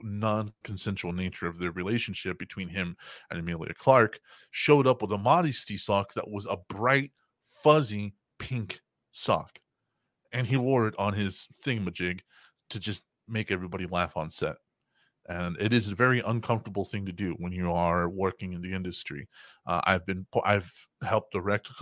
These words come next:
a couple of sex scenes, and yeah, it does get awkward. It gets weird.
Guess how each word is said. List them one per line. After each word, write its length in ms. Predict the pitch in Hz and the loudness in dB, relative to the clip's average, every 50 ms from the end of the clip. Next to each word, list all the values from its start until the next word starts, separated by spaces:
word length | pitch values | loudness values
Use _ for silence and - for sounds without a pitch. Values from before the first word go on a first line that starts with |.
| 120 - | -2 -2
a 140 | 107 101 | -2 0
couple 300 | - - 117 - 117 117 | 2 2 2 2 4 4
of 100 | 110 104 | 4 4
sex 300 | - - 127 120 110 - | 2 2 0 0 0 -2
scenes, 280 | - 135 127 127 120 113 | -2 -2 -2 -2 -2 -2
and 140 | 117 92 101 | -2 -2 0
yeah, 160 | 131 131 95 - - | 0 0 -2 -2 -4
it 100 | 113 110 | -2 2
does 240 | 117 117 117 110 | 4 4 4 4
get 140 | - 117 107 | 2 2 4
awkward. 420 | 110 120 120 - - 95 82 78 - | 4 4 4 2 -4 -10 -10 -8 -8
It 60 | 95 | -10
gets 180 | 104 107 - | -10 -10 -10
weird. 280 | - 110 113 98 90 | -8 -6 -6 -6 -6